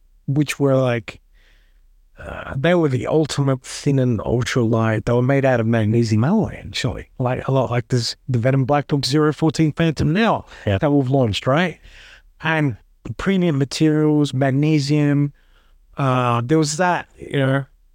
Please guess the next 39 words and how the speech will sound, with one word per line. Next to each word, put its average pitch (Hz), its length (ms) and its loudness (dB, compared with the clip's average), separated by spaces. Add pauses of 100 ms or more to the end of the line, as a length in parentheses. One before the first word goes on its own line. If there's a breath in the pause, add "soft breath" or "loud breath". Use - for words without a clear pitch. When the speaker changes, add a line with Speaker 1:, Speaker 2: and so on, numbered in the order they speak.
(200)
Speaker 1:
uh, 143 500 -4
they 170 220 2
were 185 140 2
like 95 320 -4 (760 loud breath)
twelve 151 480 0
grand, 123 400 2
fifteen 131 340 -2
grand 117 320 2
new. 113 240 2 (640 soft breath)
Secondhand, 185 880 0
five 165 420 0
years 165 220 2
old, 147 320 2
they 131 60 2
were 127 140 2
still 147 340 2
three 139 240 0
thousand 117 380 0
dollars. 123 460 -4 (1000 soft breath)
And 160 280 -2 (600)
less 185 340 0
than 170 100 2
a 165 60 0
kilogram. 175 720 2
Like, 185 160 -2
the 254 80 0
only 294 100 2
thing 302 160 2
that 240 160 0
today's 214 380 0
tech 190 300 -2
is, 143 140 2
like, 139 180 2 (180)
that 151 200 0
far 151 300 0
ahead 147 220 2
of 131 100 0
everything 127 320 2
else. 135 340 -4